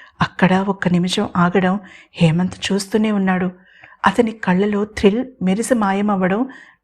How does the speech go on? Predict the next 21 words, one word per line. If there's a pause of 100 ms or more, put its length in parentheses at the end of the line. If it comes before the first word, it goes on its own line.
(120)
గమనించలేదు
సుచి. (500)
అతని
కళ్ళ
ముందు (260)
సుచి
ప్రెగ్నెంట్గా
కనిపించి (300)
ఒక్క
క్షణం (180)
కళ్ళు
మూసుకుని
తెరిచాడు. (500)
ఒక్కసారిగా (220)
బెంగగా
అనిపించింది
సుచికి. (580)
ఎలా
ఉందో
ఏమో
రిథిమ.